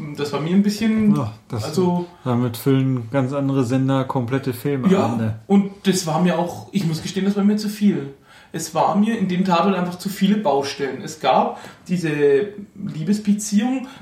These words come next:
Speaker 1: wo dann die Frage war, können wir ein Kind haben? Nein, das geht nicht, weil wir sind Polizisten. Oh, gedacht hab so, hä?
Speaker 2: Ja, das hab ich
Speaker 1: What?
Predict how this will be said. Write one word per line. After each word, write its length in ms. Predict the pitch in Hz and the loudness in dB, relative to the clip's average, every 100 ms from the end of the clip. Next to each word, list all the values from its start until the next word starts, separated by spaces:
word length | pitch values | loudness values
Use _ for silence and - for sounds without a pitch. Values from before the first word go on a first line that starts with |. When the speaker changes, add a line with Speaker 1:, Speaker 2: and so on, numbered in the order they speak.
| - | -8
Speaker 1:
wo 100 | 165 | -2
dann 180 | 175 180 | 2 2
die 60 | |
Frage 380 | 175 175 160 202 | 0 -2 0 2
war, 220 | 185 180 | 2 0
können 180 | 180 185 | 2 0
wir 80 | 165 | 0
ein 80 | 156 | -2
Kind 260 | - 202 214 | 2 2 4
haben? 220 | 214 208 | 4 4
Nein, 260 | 160 165 | 4 4
das 140 | 202 - | 2 2
geht 180 | 170 202 | -2 0
nicht, 160 | 208 | 0
weil 160 | 185 175 | 0 -2
wir 80 | 180 | -2
sind 200 | 175 175 | -4 -4
Polizisten. 880 | 175 151 - 254 - - 170 - - _ _ _ _ _ _ _ _ | -4 -2 -4 -4 -4 -2 -2 -2 -8 _ _ _ _ _ _ _ _
Oh, 280 | - - - - | -4 -2 -2 -4
gedacht 220 | 143 - | -6 -6
hab 100 | - | -8
so, 120 | - | -10
hä? 560 | 147 - 147 170 196 202 - - - | -10 -6 -2 -2 0 -4 -6 -14 -10
Speaker 2:
Ja, 200 | 98 95 | -6 -6
das 180 | 95 | -6
hab 80 | 101 | -8
ich 100 | 90 | -2
Speaker 1:
What? 420 | 127 - - - | 2 2 0 -6